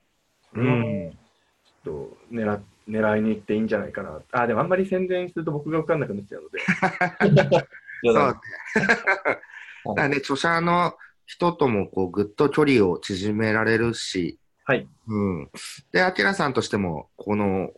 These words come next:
Speaker 1: 本、えー、結局ね、
Speaker 2: はい。
Speaker 1: えっと、構想からいけば一年ぐらいは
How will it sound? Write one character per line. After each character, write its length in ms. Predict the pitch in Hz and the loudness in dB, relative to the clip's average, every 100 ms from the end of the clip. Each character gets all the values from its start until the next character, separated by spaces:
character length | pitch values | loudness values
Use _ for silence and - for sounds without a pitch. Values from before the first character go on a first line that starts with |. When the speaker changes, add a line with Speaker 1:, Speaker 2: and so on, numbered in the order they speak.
| - | 0
Speaker 1:
本、 380 | 151 131 101 - _ _ _ _ _ - | 4 4 2 -2 _ _ _ _ _ -4
え 180 | 117 | -2
ー、 20 | 104 | -2
結 160 | - | -4
局 220 | - 135 143 | -2 0 2
ね、 300 | 139 104 - _ _ | 2 0 -2 _ _
Speaker 2:
は 80 | 135 | -2
い。 120 | - - _ | -2 -8 _
Speaker 1:
え 40 | 98 | -6
っ 20 | |
と、 120 | - | -4
構 360 | - - 190 214 | -4 2 4 6
想 260 | 220 208 | 6 4
か 160 | 202 185 | 4 2
ら 220 | 185 175 | 2 2
い 160 | 170 165 | 0 -2
け 160 | 175 | 0
ば 140 | 156 98 | 2 2
一 240 | 98 147 | 2 0
年 200 | 151 151 | 2 4
ぐ 100 | 151 | 4
ら 120 | 139 | 4
い 40 | 98 | 4
は 320 | 87 78 - | 0 -4 -8